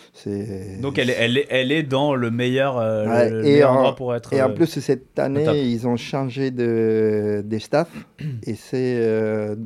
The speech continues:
Speaker 1: le deux, un des meilleurs, euh, entraîneurs au monde, euh, à distance. Euh, donc, euh, là, il a, il, il avait eu, euh, après les champions d'Europe, parce qu'il a fait cette année les champions d'Europe seniors.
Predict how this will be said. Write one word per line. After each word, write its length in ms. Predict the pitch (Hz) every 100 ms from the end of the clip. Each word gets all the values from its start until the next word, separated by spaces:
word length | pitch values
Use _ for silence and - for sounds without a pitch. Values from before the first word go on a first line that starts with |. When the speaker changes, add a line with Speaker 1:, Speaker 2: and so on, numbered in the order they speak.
| -
Speaker 1:
le 220 | 127 107 107
deux, 420 | 120 135 127 117 117
un 120 | 113 127
des 160 | 120
meilleurs, 500 | 107 107 110 123 110
euh, 120 | 107 101
entraîneurs 560 | 110 - 113 117 113
au 300 | 107 113 107
monde, 720 | 107 117 127 113 104 101 98 - - - _ -
euh, 520 | 98 101 101 104 101 113
à 100 | 113
distance. 580 | 113 110 131 151 151 _ - - _ _
Euh, 600 | - 104 101 101 101 101 104
donc, 280 | 110 107
euh, 180 | 110 107
là, 180 | 110 139
il 140 | 131 123
a, 380 | 117 113 113 113
il, 100 | -
il 320 | 127 120 123 117
avait 300 | 120 120 120
eu, 280 | 131 131
euh, 220 | 127 117 107
après 220 | - 131
les 100 | 127
champions 340 | - 127 131
d'Europe, 300 | 123 123 151 131
parce 180 | 110
qu'il 180 | - 117
a 280 | 110 107 113
fait 160 | - 120
cette 180 | 127 120
année 160 | 117
les 120 | 117 110
champions 400 | 117 113 117 117
d'Europe 320 | 113 113 -
seniors. 440 | - 113 127 160